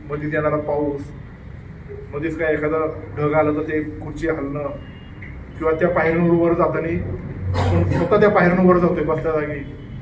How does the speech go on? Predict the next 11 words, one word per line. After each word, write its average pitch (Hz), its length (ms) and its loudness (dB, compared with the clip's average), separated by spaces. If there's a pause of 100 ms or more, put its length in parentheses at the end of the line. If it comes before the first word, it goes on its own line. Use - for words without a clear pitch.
(600)
असा 196 180 -2
तो 202 80 4
नाईन 170 220 2
डी 165 120 2
शो 156 120 -2
आहे. - 220 -8 (840)
तिथे 170 140 -2
गेल्यानंतर 185 400 4
शिवकुंजामध्ये 180 640 4
आपण 175 200 2
गेल्यानंतर 165 520 2